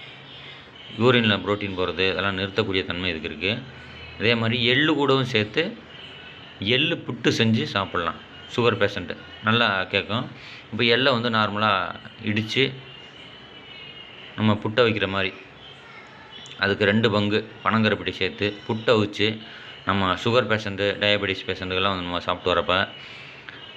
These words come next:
உடலுக்கும் ஆரோக்கியம், சுகரையும் கட்டுப்படுத்தும், உடல்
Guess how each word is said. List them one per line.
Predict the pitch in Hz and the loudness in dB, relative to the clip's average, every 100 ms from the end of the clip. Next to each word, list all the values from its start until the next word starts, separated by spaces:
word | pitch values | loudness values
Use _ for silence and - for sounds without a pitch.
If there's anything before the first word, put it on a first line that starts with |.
| - | -8
உடலுக்கும் | 95 117 120 117 117 | 0 2 2 0 0
ஆரோக்கியம், | 98 101 101 - 117 135 - - - - - - - | 2 2 2 0 -4 -4 -14 -18 -20 -20 -20 -20 -16
சுகரையும் | - 120 120 120 120 110 | -2 2 6 6 4 0
கட்டுப்படுத்தும், | 95 113 98 92 - 131 135 - - - - - - - - - - - - | 0 0 2 2 0 -4 -4 -12 -18 -18 -18 -20 -20 -20 -20 -18 -16 -12 0
உடல் | 104 117 | 4 4